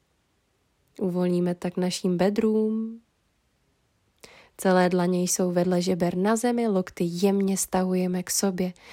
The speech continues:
Přetočíme palce chodidel do podložky a s nádechem se zvedáme do prkna.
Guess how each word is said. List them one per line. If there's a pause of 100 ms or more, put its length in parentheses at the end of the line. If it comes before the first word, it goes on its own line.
(200)
Přetočíme
palce
chodidel
do
podložky
a
s
nádechem
se
zvedáme
do
prkna.